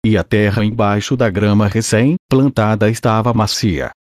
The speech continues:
O que aqueles homens fizeram foi passar de trator em cima da grama nova, esmagando-a por completo.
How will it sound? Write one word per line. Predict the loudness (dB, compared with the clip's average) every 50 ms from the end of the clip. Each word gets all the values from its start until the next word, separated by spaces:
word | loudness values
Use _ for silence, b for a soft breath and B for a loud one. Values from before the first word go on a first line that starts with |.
| _ _ _ _ _ _ -4
O | -4
que | -2 0 0 0
aqueles | 0 0 0 0 0 0 2 2 0
homens | 0 0 0 -2 -4 -6 -8 -10 -12 -12
fizeram | -6 -2 -2 0 0 0 0 0 2 0 0 -2
foi | -2 0 0 0
passar | 0 0 -2 -2 -2 -2 -2 -2 -2 -2
de | -2 -2 -2
trator | -2 0 -2 -2 -2 0 0 2 2 2 2
em | 0 0
cima | 0 0 0 2 2 2
da | 0 -2 -2
grama | -2 0 0 0 2 2 2
nova, | 0 0 0 0 0 -2 -2 -2 -2 -2 0
esmagando-a | 0 2 2 2 2 0 0 2 2 2 2 2 0 0 0
por | 0 -2 -2 0
completo. | -2 -2 0 0 0 0 -2 -4 -8 -12